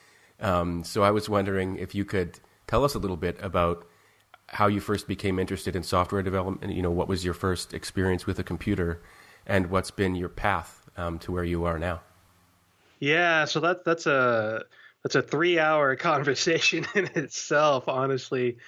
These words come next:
Speaker 2: Um, for, for this, you gotta go back to the stone ages of, of, uh, computing in nineteen eighty-eight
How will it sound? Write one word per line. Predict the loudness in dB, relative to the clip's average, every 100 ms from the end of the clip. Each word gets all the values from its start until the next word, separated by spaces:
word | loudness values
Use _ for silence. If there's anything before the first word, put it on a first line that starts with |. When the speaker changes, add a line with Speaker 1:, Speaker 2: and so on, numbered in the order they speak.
| -20 -20 -20 _ 0
Speaker 2:
Um, | 2 4 4 2
for, | 0 2 4 4
for | 2 4
this, | 2 2 2
you |
gotta | 4 4 4
go | 2
back | 4 2 2 0
to | 0 2
the | 0
stone | 0 2 4 6
ages | 4 4 4 2 4
of, | 2 2 0
of, | 2 4 2 2
uh, | 2 2
computing | 0 0 2 2 4 2
in | 2 2 2
nineteen | 2 2 2 2
eighty-eight | 4 2 4 4 4 2 -4